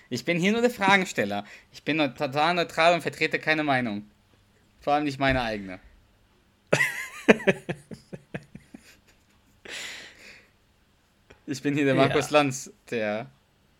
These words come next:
Speaker 1: der Thematik.
Speaker 2: Okay.
Speaker 1: Der Markus Schlansch, wenn wir jetzt auf King of Queens betrachten. Ein schneller Lunch.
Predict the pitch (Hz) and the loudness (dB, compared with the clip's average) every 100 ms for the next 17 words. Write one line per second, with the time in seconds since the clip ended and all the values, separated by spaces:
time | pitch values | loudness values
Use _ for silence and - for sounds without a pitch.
0 | _ - 131 117 95 - - _ _ _ | _ -14 -8 -4 -6 -8 -20 _ _ _
1 | _ _ _ _ _ - 131 139 139 - | _ _ _ _ _ -4 -2 -2 -4 -8
2 | _ _ _ _ _ - - - - - | _ _ _ _ _ -20 -20 -20 -20 -20
3 | _ 123 113 117 143 147 - - 170 170 | _ -4 0 0 0 -6 -8 -6 2 2
4 | 127 - - - 123 117 117 123 - 120 | 2 -6 -16 -10 -6 -4 -6 -10 -12 -12
5 | 113 - 120 117 - - 113 - - 123 | -12 -10 -12 -12 -16 -8 -8 -6 -10 -12
6 | - - - - - - - - - - | -14 -20 -20 -18 -18 -20 -20 -20 -20 -10
7 | - 156 220 180 151 117 104 104 | -8 -6 -4 0 2 0 -4 -6